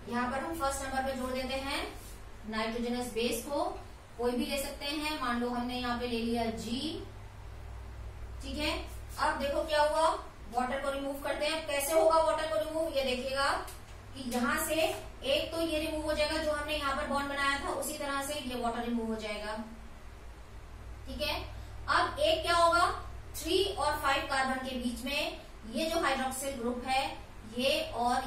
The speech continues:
ये रिमूव हो जाएगा यहाँ से हाइड्रोजन, ठीक है। तो देखिए, दो जगह से क्या हुआ, दो जगह से रिमूव हो रहा है थ्री और फ़ाइव। ये कार्बन आपको नंबर याद है ना,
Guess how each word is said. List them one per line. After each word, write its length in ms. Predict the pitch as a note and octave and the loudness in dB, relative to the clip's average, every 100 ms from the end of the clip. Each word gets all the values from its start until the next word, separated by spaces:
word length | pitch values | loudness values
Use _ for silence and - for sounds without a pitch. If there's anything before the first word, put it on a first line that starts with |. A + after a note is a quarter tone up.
| A3+ | -2
ये 140 | A3 | -2
रिमूव 340 | A3+ G3+ G3+ G3 | -2 -4 -6 -6
हो 80 | |
जाएगा 260 | G3 F#3+ A3+ | -4 -4 -2
यहाँ 220 | A3+ A3+ | -4 -4
से 160 | - A3+ | -6 -8
हाइड्रोजन, 640 | - F3+ F3+ E3 - - - - - - - - - | -8 -8 -8 -8 -10 -12 -12 -14 -14 -14 -14 -14 -10
ठीक 140 | B3+ | -2
है। 140 | D4+ D#4+ D4+ - - - - - | 0 0 -2 -6 -10 -10 -10 -8
तो 80 | B3+ | -2
देखिए, 340 | B3 B3 D4 A#3+ | 2 4 4 6
दो 220 | B3+ D#4 | 8 8
जगह 240 | D#4 D#4 | 8 4
से 140 | D#4 D#4+ | 2 4
क्या 140 | D#4+ | 4
हुआ, 220 | D#4 D#4+ E4+ F4+ - - - - | 6 8 8 6 0 -12 -10 4
दो 140 | E4+ | 6
जगह 220 | E4+ D#4+ | 8 6
से 140 | D#4+ E4 | 4 2
रिमूव 220 | D4 D4 | 2 4
हो 140 | D4 | 6
रहा 100 | C#4+ | 6
है 140 | D#4 D#4+ | 4 2
थ्री 200 | D4+ D4+ | -2 2
और 140 | D4+ D4 | 4 4
फ़ाइव। 340 | C#4+ B3 A3 | 4 2 2
ये 140 | A#3 A#3+ | 0 0
कार्बन 300 | B3+ B3+ D4 | 2 4 2
आपको 240 | D4 D#4 | 2 0
नंबर 260 | C#4+ D4 C#4+ | -2 0 0
याद 200 | C#4+ C#4+ | 2 2
है 100 | D#4 | 2
ना, 140 | E4 | 0